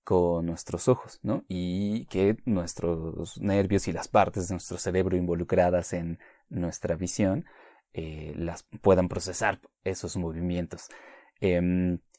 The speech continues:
y además es más específico porque es un tipo de movimiento muy específico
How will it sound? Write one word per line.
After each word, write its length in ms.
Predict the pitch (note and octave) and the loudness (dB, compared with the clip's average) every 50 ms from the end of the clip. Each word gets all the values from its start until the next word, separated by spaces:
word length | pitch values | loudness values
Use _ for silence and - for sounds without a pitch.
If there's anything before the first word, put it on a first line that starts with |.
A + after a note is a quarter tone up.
| _ _ _ _ - | _ _ _ _ 2
y 140 | A2 A2 | 6 8
además 460 | A2 A2 G#2+ A2+ B2 B2+ C3 - - - | 8 10 10 10 10 8 8 6 2 -2
es 180 | - G2+ G2 - - - | -2 -2 -2 -2 -4 -2
más 240 | A2+ G#2+ A2 G2+ | 2 2 2 2
específico 540 | G#2+ G#2 - - A2+ - A#2 G#2+ - C#3+ A2 | 2 2 2 2 2 4 4 6 6 4 4
porque 260 | - F#2 F2 - F#2 - | 4 0 -2 0 -2 2
es 340 | - G2 F#2+ F#2+ - - - - | 4 4 4 4 2 -4 -4 0
un 180 | G#2+ G#2 G2+ | 4 4 4
tipo 260 | - - G#2+ G2 A2 G#2 | 4 4 4 6 8 8
de 100 | G2+ G2 | 8 8
movimiento 480 | G2 G2 G2 G2 G2 G2+ G2 F#2+ G#2+ | 6 4 4 4 4 4 4 2 2
muy 160 | G2 G2 G2+ | 2 2 2
específico 720 | G2+ - - B2 A2 - A#2 G#2 - G#2 - - C3 F3 | 0 0 -2 -2 -2 0 -2 -2 -2 -2 2 2 2 2